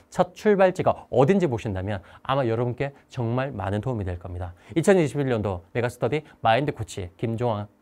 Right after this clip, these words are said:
저와 함께 하신다면 아마 많은 도움이 되실 것을 제가 여러분께 말씀드리고 싶습니다.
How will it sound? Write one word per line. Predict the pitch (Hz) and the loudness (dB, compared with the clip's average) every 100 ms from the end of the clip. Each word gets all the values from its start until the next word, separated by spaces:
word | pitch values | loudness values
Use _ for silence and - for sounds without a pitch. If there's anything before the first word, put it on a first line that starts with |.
| _ _ | _ _
저와 | - 143 | 6 8
함께 | 143 - 98 87 _ _ _ _ _ | 8 6 -6 -8 _ _ _ _ _
하신다면 | 127 117 101 101 95 - | -12 -6 -6 -6 -8 -12
아마 | 110 104 | -8 -6
많은 | 117 104 147 165 | -2 2 4 4
도움이 | 160 127 | 0 -2
되실 | 101 - | -4 -8
것을 | 101 95 90 - _ | -8 -8 -8 -12 _
제가 | 127 113 | 0 2
여러분께 | 104 107 98 151 - _ | 2 0 0 -4 -4 _
말씀드리고 | 104 98 90 127 123 113 | -4 -4 -4 -8 -4 -4
싶습니다. | 104 - - 92 90 | -4 -8 -12 -10 -10